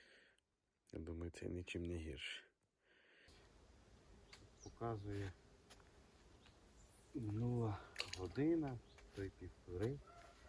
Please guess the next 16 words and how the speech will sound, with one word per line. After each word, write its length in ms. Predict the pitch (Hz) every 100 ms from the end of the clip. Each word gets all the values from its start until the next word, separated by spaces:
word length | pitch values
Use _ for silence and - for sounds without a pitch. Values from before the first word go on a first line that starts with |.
| - 698 698 698 719 698 679 - - - - - - - - - -
Нема 320 | 117 135 240
вже 200 | 233 127
того 360 | - 117 107 104
виходу 380 | 101 - 92 85 -
під 120 | - 82
ляща, 420 | 90 85 - 85 80
да? 220 | 90 127
Може 380 | 127 135 117 120
він 240 | 123 113
і 60 | 110
був 340 | 110 175 165
би, 160 | 104 87
але 240 | 85 85
чи 200 | - -
я 160 | 87 104
щось 240 | - 87